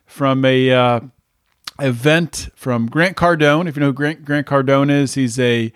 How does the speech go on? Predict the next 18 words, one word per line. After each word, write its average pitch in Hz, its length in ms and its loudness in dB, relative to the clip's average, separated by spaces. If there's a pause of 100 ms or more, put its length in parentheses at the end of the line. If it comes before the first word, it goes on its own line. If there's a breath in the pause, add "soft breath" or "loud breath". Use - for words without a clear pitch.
(440 loud breath)
uh, - 260 -14
real 160 320 0
estate 156 460 0
guy, 151 480 2
entrepreneur, 139 960 2 (500 soft breath)
uh, 120 300 -6
motivational 139 920 2 (240)
speaker 139 480 -2
type. 135 480 0 (560 soft breath)
Uh, 120 360 -6
I, 180 220 -2
I'm 190 80 0
a 202 60 0
big 160 180 0
fan 135 260 0
of 123 100 -2
Grant 123 260 -2
Cardone, 127 560 2